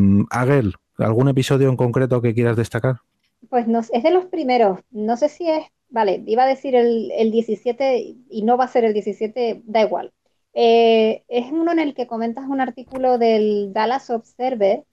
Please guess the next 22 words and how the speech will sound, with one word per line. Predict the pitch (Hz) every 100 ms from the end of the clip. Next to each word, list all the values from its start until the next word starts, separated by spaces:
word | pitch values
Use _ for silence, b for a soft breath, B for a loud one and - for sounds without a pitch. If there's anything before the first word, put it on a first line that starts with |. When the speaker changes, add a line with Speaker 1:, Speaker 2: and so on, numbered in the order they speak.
| _ _ _ -
Speaker 1:
Oh, | 127 127 135 123 107 214 208
Speaker 2:
eh, | 101 101 98 92
Speaker 1:
sí. | - -
Speaker 2:
que | 240
hablabas | 233 220 254 269
de | 254
una, | 233 240 247 247 240 226 214
mm, | 208 202 196 196
biblioteca | 208 202 226 247 240
pública | 254 240 233
de | 220
Dallas | 214 214 269 -
que | 254 254 269 -
había | 220 233 240
creado | 240 233 240 247
un | 233
espacio | 220 - 233 240 - 240 330 - _ _ _ _
para | 240 226
la | 214
grabación | 208 208 208 226 226
de |
podcast. | 226 208 208 190 180